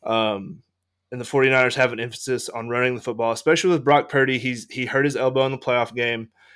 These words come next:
They're probably gonna try to ease him into the season. So I, I look to them to lean on Christian McCaffrey to start the year.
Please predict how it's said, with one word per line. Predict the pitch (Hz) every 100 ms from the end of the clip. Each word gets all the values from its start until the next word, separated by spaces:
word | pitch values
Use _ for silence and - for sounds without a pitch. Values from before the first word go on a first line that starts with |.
| _ -
They're | 110
probably | - 123
gonna | 123 131
try | 135 123
to | 123
ease | 127 123
him | 120
into | 120 117
the | 117
season. | - 117 117 113
So | 120
I, | 117 113 - 123
I | 120
look | 131 127
to | -
them | 127 123
to | 117 113
lean | 113 123
on | 127 123
Christian | 151 147 156
McCaffrey | 143 156 151 156
to | 156
start | - 165 165
the | 165
year. | 175 180